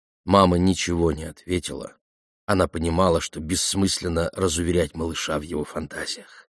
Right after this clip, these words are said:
«Я думаю, — сказала она наконец, — что тебе лучше побольше играть с Гунилой и Кристером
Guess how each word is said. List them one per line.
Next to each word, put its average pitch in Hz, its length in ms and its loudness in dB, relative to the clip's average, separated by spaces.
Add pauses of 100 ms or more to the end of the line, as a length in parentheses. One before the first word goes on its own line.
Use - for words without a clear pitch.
(600)
«Я 214 180 8
думаю, — 90 580 6
сказала 82 520 0
она 82 160 0
наконец, — 78 560 -6 (360)
что - 200 0
тебе 226 220 6
лучше 190 360 4
побольше 160 560 4
играть 107 280 2
с 92 100 -4
Гунилой 123 420 6
и - 20 4
Кристером 85 600 0